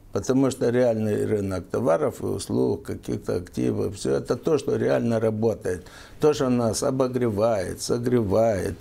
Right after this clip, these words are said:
кормит, ре-, позволяет решать какие-то задачи. И вот, и вот представляете, в сто раз сейчас больше рынок этих мыльных пузырей,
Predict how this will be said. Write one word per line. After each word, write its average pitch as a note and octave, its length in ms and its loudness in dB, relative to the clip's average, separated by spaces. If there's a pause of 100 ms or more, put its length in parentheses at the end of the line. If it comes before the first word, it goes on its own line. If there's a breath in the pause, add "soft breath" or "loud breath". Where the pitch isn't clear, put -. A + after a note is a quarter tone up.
кормит, G#2 640 2 (420 loud breath)
ре-, A2 140 0
позволяет B2+ 800 2
решать B2+ 360 0
какие-то A#2 540 0
задачи. G2 540 -2 (640 loud breath)
И - 60 2
вот, E3 440 2 (160)
и C#3 100 2
вот E3+ 340 2
представляете, F3+ 800 2
в G#2 60 -8
сто G#3 440 4
раз D3+ 520 2
сейчас A2 760 0 (1500)
больше G2+ 640 2
рынок G2+ 460 2
этих G2+ 320 -6
мыльных F#2+ 460 0
пузырей, A2+ 680 0